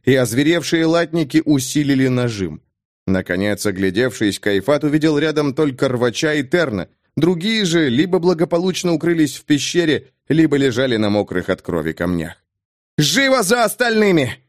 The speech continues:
бешено проревел капрал на солдат своего десятка. "Скорей, а то не успею!"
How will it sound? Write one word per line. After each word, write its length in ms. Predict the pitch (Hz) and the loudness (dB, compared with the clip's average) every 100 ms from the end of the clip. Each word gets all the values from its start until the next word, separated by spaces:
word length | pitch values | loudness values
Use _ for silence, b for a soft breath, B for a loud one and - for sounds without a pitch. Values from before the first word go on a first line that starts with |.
| - | -10
бешено 520 | 117 123 107 104 98 | 0 0 0 0 0
проревел 460 | 101 95 95 98 95 | 0 0 0 0 0
капрал 420 | 101 92 113 123 | -2 0 0 2
на 120 | 104 | 0
солдат 420 | 92 92 87 87 | 0 -2 0 -2
своего 280 | - 90 85 | -2 -4 -2
десятка. 600 | 90 101 107 82 - 65 _ _ _ | -2 -2 -2 -4 -8 -20 _ _ _
"Скорей, 580 | - - 220 202 202 175 | -8 -2 0 2 4 4
а 80 | 175 | 2
то 160 | 226 | 0
не 100 | 226 | 2
успею!" 640 | 233 226 - 240 208 135 | 2 0 0 0 2 2